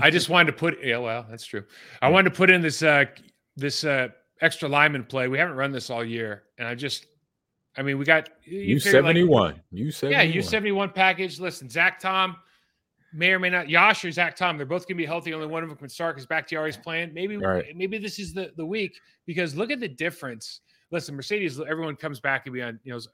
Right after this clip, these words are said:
Speaker 1: well, Mercedes Lewis is that guy. No, he's not, because Kevin Barry was three hundred fifty pounds.
Speaker 2: Mm-hmm.
Speaker 1: And Mercedes
Speaker 2: Mm-hmm.
Speaker 1: is, Mercedes is probably the second best blocker on the Green Bay Packers. I'm just talking about from a girth standpoint.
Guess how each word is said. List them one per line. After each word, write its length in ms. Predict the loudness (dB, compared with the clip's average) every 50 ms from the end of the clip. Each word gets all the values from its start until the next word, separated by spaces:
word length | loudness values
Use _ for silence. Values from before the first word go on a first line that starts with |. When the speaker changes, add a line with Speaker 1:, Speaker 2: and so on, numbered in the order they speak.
| _ _ _ _ -8
Speaker 1:
well, 120 | -4 -4 -2
Mercedes 380 | -2 -2 -2 0 -2 0 0 0
Lewis 220 | 0 2 0 -2
is 100 | -4 -6 -6
that 120 | -4 -4 -4
guy. 160 | -4 -6 -6 -4
No, 160 | -2 0 0
he's 140 | 0 0 0
not, 240 | 0 0 0 0 -4 -12
because 400 | -8 -6 -4 -6 -6 -8 -12 _ _ _ _ _ _ _ _ _
Kevin 280 | 0 0 0 0 0 -2
Barry 260 | 2 4 4 4 4
was 140 | 2 -2 -4
three 100 | -4 -4
hundred 160 | -4 -4 -6 -8
fifty 200 | -12 -18 -18 -16
pounds. 460 | -16 -10 -8 -8 -8 -8 -10 -14 -10 -2
Speaker 2:
Mm-hmm. 500 | 0 2 2 2 0 -2 -4 -6 _ -2
Speaker 1:
And 80 | 0 2
Mercedes 400 | 2 4 6 8 8 8 6 4 2
Speaker 2:
Mm-hmm. 120 | 0 -2
Speaker 1:
is, 120 | -2 -2 0
Mercedes 500 | -2 -2 -2 0 2 2 2 2 2 -2
is 80 | -4 -8
probably 360 | _ 2 4 4 4 4 2
the 80 | -4 -4
second 340 | -4 -4 -4 -4 -4 -4 -4
best 200 | -4 -4 -4 -4
blocker 300 | -2 -2 -2 -2 -2 -4
on 60 | -4
the 80 | -6
Green 200 | -8 -6 -8 -6
Bay 100 | -6 -6
Packers. 460 | -4 -2 0 0 0 -2 -6 -10 -10 -12 -18 -20 -20 _ -8
I'm 100 | -6 -4
just 160 | -4 -4 -2
talking 200 | -2 -2 -2 0
about 200 | 0 -2 -2 -2
from 140 | -2 -8 -10
a 80 | -10 -10
girth 340 | -8 -4 -2 0 0 -2 -4
standpoint. 720 | -8 -4 -2 -2 -2 -2 -4 -4 -2 -2 -2 -2 -4